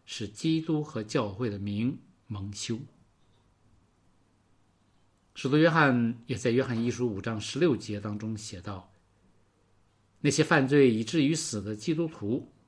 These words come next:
他们拒不悔改，所以主耶稣就早早地带他们回天家了，而不是让他们给主的名和教会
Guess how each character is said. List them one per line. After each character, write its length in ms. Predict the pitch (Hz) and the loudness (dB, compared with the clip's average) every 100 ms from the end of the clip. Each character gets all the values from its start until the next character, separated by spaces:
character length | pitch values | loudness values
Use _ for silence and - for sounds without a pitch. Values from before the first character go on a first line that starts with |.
| _ | _
他 200 | - 107 | -10 -4
们 280 | 107 107 101 101 _ | -2 -4 -6 -10 _
拒 180 | - 147 | -4 -2
不 140 | 98 104 | -2 -6
悔 220 | 98 92 | -10 -12
改， 280 | - - _ _ _ _ _ _ _ _ _ _ | -14 -18 _ _ _ _ _ _ _ _ _ _
所 240 | - 170 | 2 6
以 320 | 156 139 139 - _ _ _ _ | 8 6 0 -10 _ _ _ _
主 140 | 143 | 6
耶 80 | 165 | 6
稣 240 | 170 185 | 6 4
就 180 | 180 160 | 4 0
早 320 | - 117 127 | -2 0 0
早 280 | 180 117 104 | 2 2 2
地 340 | 110 120 135 _ | 0 -4 -6 _
带 160 | 113 | -6
他 140 | 101 110 | -4 -4
们 100 | 104 | -4
回 160 | 107 | -6
天 160 | 107 123 | -6 -6
家 240 | 131 123 | -4 -6
了， 160 | 117 87 - _ _ _ _ _ _ _ _ | -8 -14 -20 _ _ _ _ _ _ _ _
而 200 | 123 139 | 2 2
不 100 | 156 | 2
是 140 | 131 | 0
让 160 | 147 120 | 2 2
他 160 | 101 127 | 0 2
们 260 | 123 107 107 - _ _ | 2 0 -6 -16 _ _
给 160 | 123 123 | -2 -2
主 240 | 123 107 | -2 -2
的 80 | 120 | 0
名 240 | 110 120 | 0 0
和 160 | 143 131 | -2 -6
教 340 | - 175 123 | -2 0 0
会 400 | 98 - 135 92 | -2 -2 -2 -2